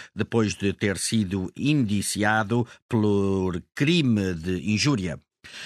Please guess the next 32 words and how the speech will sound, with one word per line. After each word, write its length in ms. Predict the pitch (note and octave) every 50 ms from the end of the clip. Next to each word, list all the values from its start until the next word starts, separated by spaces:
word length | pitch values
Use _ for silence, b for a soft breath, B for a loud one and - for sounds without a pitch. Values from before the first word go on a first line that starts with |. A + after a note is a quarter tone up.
| B B B B B
Em 100 | - G#3
Moçambique 500 | A#3 A3+ - G#3 F3+ C#3+ C3 G#2 - -
foi 140 | - A2+ A#2
hoje 200 | A#2 A2 - B2
lançada 420 | A#2+ A2+ - - C3 A#2+ A2+ A#2+
a 40 | A2+
campanha 560 | - B2+ A#2 A2 - C3+ B2 A#2+ A#2 A#2 A2+
de 100 | G#2 G#2+
vacinação 680 | G2+ A#2 A2+ - - A#2 A2+ A2 - - C3 D3 F#3 G3
contra 340 | - D3 A#2 A2+ G#2+ A2 G#2+
a 40 | -
covid 280 | - A2+ G2+ A2 A2
dezanove. 560 | F#2+ F#2 G#2 G2 F#2+ A2 B2 D3+ E3+ F3 D#3+
O 80 | C#3 A#2+
país 420 | - A#2+ G#2+ G#2 G#2+ A2 G#2 -
quer 200 | - - G#2 G2
vacinar 480 | F#2+ G#2 G2+ - - G#2 G#2+ G#2 G#2 G2 G2+ G2 G2 F#2 F2
dezasseis 460 | F2 F#2+ G2+ - - - D3+ C#3 A#2+
milhões 240 | A2+ A#2 A#2+ A2+ G2+
de 60 | F#2+
pessoas 520 | - - - - A#2+ B2+ C#3+ D3+ D#3 - - B B B B
contra 460 | - B2+ A#2+ A#2 G#2 - A#2 A2 G#2
a 40 | -
covid 360 | - C#3 C#3 A#2 A#2+ B2 G#2
dezanove 420 | F#2 G2+ G#2+ G2 A2 A#2 A2+ A2+
até 220 | A2 - A#2+ G#2 F#2
dois 280 | F#2+ C#3 D#3 D3 A#2+
mil 460 | A#2 A2+ B2 C3 C3+ B2+ A#2+ A2+ G2+ G2+
e 180 | G2 G#2 G2+
vinte 260 | F2+ C#3 E3 D#3 -
e 60 | B2 G2+
dois, 340 | A#2 A#2+ D3 F3+ F#3 -